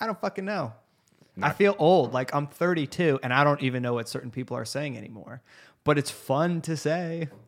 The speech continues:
Speaker 1: I'm gonna be that, like, old guy at fifty saying the wrong things, and, like, kids and teenagers are gonna look at me like, "You're an idiot." <laughs> But I'm gonna make fun of every bit about it.
Speaker 2: Um, just making sure that we have this all dialed in, too, because we're messing around with mics. You have, uh, the right mics going on for us here,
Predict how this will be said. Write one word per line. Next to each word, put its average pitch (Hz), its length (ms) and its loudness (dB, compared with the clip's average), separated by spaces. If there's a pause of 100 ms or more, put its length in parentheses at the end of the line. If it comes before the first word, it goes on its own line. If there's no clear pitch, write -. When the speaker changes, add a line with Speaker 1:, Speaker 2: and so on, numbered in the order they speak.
(240)
Speaker 1:
I'm 147 80 0
gonna 165 100 2
be 160 60 6
that, 135 140 4
like, 131 200 0
old 127 200 2
guy 120 240 0
at 110 200 -6
fifty 123 260 -6
saying 117 300 -6
the 113 80 -6
wrong 110 240 -6
things, 120 420 -8
and, 107 300 -8 (500)
like, 117 240 -10
kids 123 320 -8
and 113 120 -10
teenagers 117 320 -8
are - 20 -12
gonna 113 140 -6
look 117 160 -6
at - 40 -16
me 110 80 -10
like, 113 200 -8
"You're 185 80 -8
an 120 80 -8
idiot." 107 440 -8
<laughs> 175 120 -2 (480)
But 147 100 4
I'm 143 60 4
gonna 127 340 0
make 127 240 -4
fun 127 180 -4
of 113 160 -6
every 117 280 -4
bit 110 140 -6
about 104 300 -8
it. - 120 -20 (640)
Speaker 2:
Um, 131 240 0
just 208 160 -4
making 196 160 2
sure 170 160 4
that 151 40 4
we 147 100 2
have 143 120 2
this 127 140 -6
all 127 160 0
dialed 110 320 2
in, 104 180 -2
too, 117 140 -4
because 98 180 -8
we're 123 100 0
messing 135 300 2
around 117 260 0
with 107 40 0
mics. 110 320 -2
You 120 80 2
have, 117 220 0
uh, 104 420 0
the 104 160 0
right 104 200 2
mics 98 240 -6
going 110 260 -4
on 107 120 -4
for 117 160 -4
us 113 160 -4
here, 120 320 -4